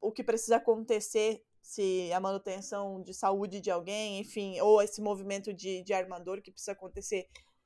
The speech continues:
para que o Orlando vá direto aos playoffs?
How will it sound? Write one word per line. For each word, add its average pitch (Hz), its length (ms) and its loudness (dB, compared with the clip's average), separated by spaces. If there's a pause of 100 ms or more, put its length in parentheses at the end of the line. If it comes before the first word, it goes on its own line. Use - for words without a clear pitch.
(140)
para 208 240 6
que 208 240 -4
o 196 60 0
Orlando 190 420 -2
vá 202 220 6
direto 185 320 -2
aos 190 100 -14
playoffs? 175 640 0